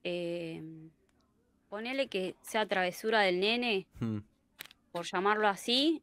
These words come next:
Speaker 1: eh, si ves que está mal, la mamá lo tendría que haber venido a devolver o pedir
Speaker 2: Claro.
Speaker 1: disculpas.
Speaker 2: Y se termina ahí, claro.
Speaker 1: Eh, el primer caso no pasó, la primera vez no pasó, y la segunda menos.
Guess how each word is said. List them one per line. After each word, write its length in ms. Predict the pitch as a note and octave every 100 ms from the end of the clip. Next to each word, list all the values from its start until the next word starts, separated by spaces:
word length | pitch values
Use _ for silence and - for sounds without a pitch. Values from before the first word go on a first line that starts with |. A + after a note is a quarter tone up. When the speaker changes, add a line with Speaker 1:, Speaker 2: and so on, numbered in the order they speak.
| -
Speaker 1:
eh, 840 | F#3+ F#3 F3 E3+ E3 D#3+ D#3+ D#3+ - _ - _ _ _
si 240 | - -
ves 140 | F3+ G#3+
que 120 | A3
está 260 | - A3+ A#3
mal, 480 | B3+ B3+ C4+ C#4+ -
la 200 | F#3 F3
mamá 260 | F3+ F#3+
lo 120 | A3 G3+
tendría 340 | F3+ F#3 G3
que 60 | F#3
haber 180 | F3+ F#3+
venido 280 | F3+ F#3+ F#3
a 20 |
devolver 680 | F3+ F3+ F#3 G3+ G#3+ A3 G#3+
o 80 | F3
pedir 180 | D#3+ F3
Speaker 2:
Claro. 140 | F#3
Speaker 1:
disculpas. 800 | E3+ - G#3 G3 F#3+ F#3+ F#3+ F#3+
Speaker 2:
Y 40 |
se 160 | - G2+
termina 360 | G2+ G2+ G#2 G#2
ahí, 160 | A2+
claro. 300 | F#2 F#2+ F2+
Speaker 1:
Eh, 200 | E3+ E3+ - - -
el 180 | G#3 G#3+
primer 400 | A3+ A3+ B3+ C4
caso 380 | - C4 C4 D#4
no 160 | B3 -
pasó, 560 | F3+ - G#3+ G3+ A#3
la 140 | F#3+ E3+
primera 320 | E3+ F#3+ G3+
vez 120 | G3+
no 180 | G3 F#3+
pasó, 500 | G3 - B3+ C#4 E4+ _ _ _ _ _ _ - - -
y 80 | F3+
la 120 | F#3
segunda 460 | - F#3+ G#3+ B3+ A#3+
menos. 560 | B3+ C#4 F3 - -